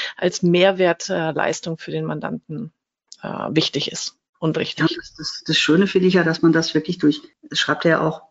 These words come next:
Speaker 2: wirklich, auch wenn er es ein bisschen kompliziert ausdrückt, ähm, es sind ja gar nicht so schwierige Fragen, die man dem Mandanten mal stellen sollte, sondern es sind ja wirklich so Basics im ersten Moment, die man einfach mal klären muss. Dieses genau, was du sagst, wie lange sitzen Sie eigentlich die, an der Buchführung, an der Vorbereitung? Wie, wie lange brauchen Sie für Rechnungswesen? Wann machen Sie das, ne?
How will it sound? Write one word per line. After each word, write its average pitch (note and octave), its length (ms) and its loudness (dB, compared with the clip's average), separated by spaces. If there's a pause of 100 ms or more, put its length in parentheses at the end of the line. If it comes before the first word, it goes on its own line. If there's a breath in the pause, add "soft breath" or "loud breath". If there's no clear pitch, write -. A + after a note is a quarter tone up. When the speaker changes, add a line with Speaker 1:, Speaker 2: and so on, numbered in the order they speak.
Speaker 2:
wirklich, D3+ 440 4
auch D3 80 2
wenn D3+ 80 8
er D3+ 60 10
es D3+ 80 4
ein D3+ 40 8
bisschen D3 180 2
kompliziert C#3+ 400 4
ausdrückt, C#3+ 640 0
ähm, D3 480 6 (180)
es E3+ 160 0
sind G3+ 180 8
ja E3+ 120 6
gar D#3 160 6
nicht G3 120 2
so E3+ 160 4
schwierige F#3 420 2
Fragen, B2+ 380 0
die C3 100 2
man B2+ 160 6
dem A#2+ 120 4
Mandanten A#2+ 360 0
mal A#2 140 -4
stellen - 320 0
sollte, - 400 -4 (180)
sondern E3 240 2
es - 100 0
sind F3+ 120 -2
ja D#3+ 140 4
wirklich E3+ 180 0
so D3 220 0
Basics F3 400 4
im C3+ 100 6
ersten B2 300 2
Moment, A#2 240 6
die B2 40 2
man A#2 160 6
einfach - 240 0
mal B2+ 120 4
klären - 340 -2
muss. - 140 -4
Dieses C3+ 240 4
genau, D3 240 6
was D#3 140 0
du D3+ 100 -2
sagst, F3 320 2 (500 loud breath)
wie F3 80 4
lange F3+ 220 6
sitzen F#3 260 0
Sie E3 80 4
eigentlich D#3 220 4
die, D3+ 180 -2
an D3+ 80 4
der D3 80 6
Buchführung, C3+ 560 0
an C3+ 80 4
der C#3 100 4
Vorbereitung? B2+ 1000 -2
Wie, D#3+ 220 0
wie F3 120 4
lange F3 320 2
brauchen E3+ 260 2
Sie E3+ 80 0
für D#3+ 180 0
Rechnungswesen? C3+ 920 2
Wann G3+ 220 6
machen D#3 260 2
Sie D3+ 120 -4
das, B2 320 -2
ne? B3 320 4